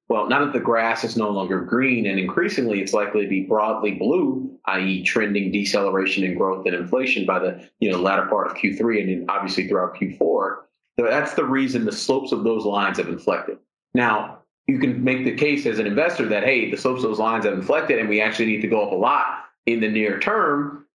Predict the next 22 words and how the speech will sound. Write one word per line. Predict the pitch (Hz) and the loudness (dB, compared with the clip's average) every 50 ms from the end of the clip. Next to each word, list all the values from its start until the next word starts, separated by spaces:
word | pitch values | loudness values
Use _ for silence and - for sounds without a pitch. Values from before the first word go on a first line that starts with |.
| - - | -2 -2
uh, | 110 | 0
and, | 107 107 107 92 110 110 107 104 95 | 0 2 2 2 2 2 2 0 0
and | 104 104 | 2 2
obviously | 104 101 101 101 - 113 95 | 0 0 0 -2 -2 -2 -2
price | - - 110 98 - - | 0 -2 -2 -2 0 0
in | 107 104 95 95 | 0 0 0 0
some, | 92 - 98 95 | -2 0 -2 -2
some | - - 98 95 | -2 0 0 0
real, | 98 95 95 92 92 | 2 2 0 0 -2
some | 92 - 107 101 98 | 0 -2 0 2 2
real | 95 92 | 0 2
headaches | 98 107 107 107 104 104 - | 2 2 2 2 2 0 -2
for | - 104 98 | 0 0 2
our | 98 98 | 2 2
investors | 98 101 101 - - 95 92 92 | 2 2 0 0 -2 -2 -2 0
in, | 90 90 90 90 | 0 0 0 -2
in | 98 95 | -2 0
terms | - 98 95 90 | 0 0 0 2
of | 87 | 2
risk | 98 113 113 117 107 | 2 2 0 2 2
asset | 95 90 - 90 90 - | 0 2 0 -2 -4 -6
performance. | - - - 87 87 80 71 - - | -10 -6 -4 -4 -4 -4 -6 -6 -10